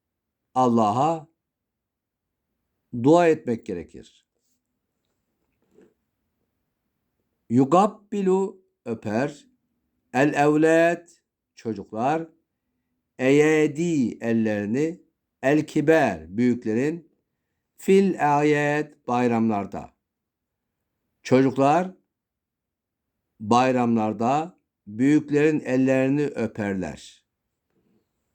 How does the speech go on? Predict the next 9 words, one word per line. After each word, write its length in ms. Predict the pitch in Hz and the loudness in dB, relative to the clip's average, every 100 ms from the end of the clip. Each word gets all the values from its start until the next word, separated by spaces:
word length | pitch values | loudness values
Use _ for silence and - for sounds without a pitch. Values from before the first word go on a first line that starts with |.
| _ _ _ _ _ _ _ _ _ _ _ _ _ _ _ | _ _ _ _ _ _ _ _ _ _ _ _ _ _ _
Ziyare, 800 | 110 117 151 196 220 214 175 185 | -4 2 4 4 4 2 0 -2
ziyaret, 640 | 143 131 139 131 143 180 - _ _ - | -4 -4 -2 -2 -4 -6 -12 _ _ -8
el 160 | 139 | -6
ekarib, 600 | 139 135 160 170 143 92 - _ _ _ _ _ _ _ _ _ _ _ | -4 -2 2 2 2 -6 -12 _ _ _ _ _ _ _ _ _ _ _
akrabayı 840 | 117 120 - 127 123 123 135 120 - _ _ _ | -4 -4 -2 -2 2 2 2 0 -4 _ _ _
ziyaret, 640 | 95 110 101 101 131 139 - | -10 -4 -2 -2 -4 -6 -4
yakınları 560 | 113 113 127 131 131 | -2 0 0 0 0
ziyaret, 580 | 110 104 92 98 147 165 _ _ _ _ | -2 -2 -2 -2 -2 -4 _ _ _ _
sünne, 800 | - - 170 170 156 151 165 - | -20 -6 0 2 2 0 -2 -8